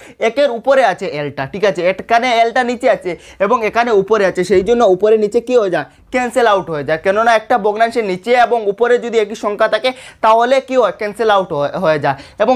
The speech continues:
মাঝখানে পূরণটা থাকতে হবে, এই কথা লক্ষ্য করবে, যুগের সময় হবে না, ঠিক আছে। এখানে মা-,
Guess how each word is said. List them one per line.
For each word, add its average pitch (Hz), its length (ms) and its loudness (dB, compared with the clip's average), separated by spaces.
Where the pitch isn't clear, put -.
মাঝখানে 240 380 2
পূরণটা 262 440 2
থাকতে 180 240 -8
হবে, 160 180 0
এই 220 100 -4
কথা 240 240 2
লক্ষ্য 175 280 -4
করবে, 147 200 -4
যুগের 262 300 2
সময় 233 320 0
হবে 143 200 -4
না, 135 40 -6
ঠিক 202 160 -4
আছে। 180 180 -2
এখানে 233 200 2
মা-, 196 220 -2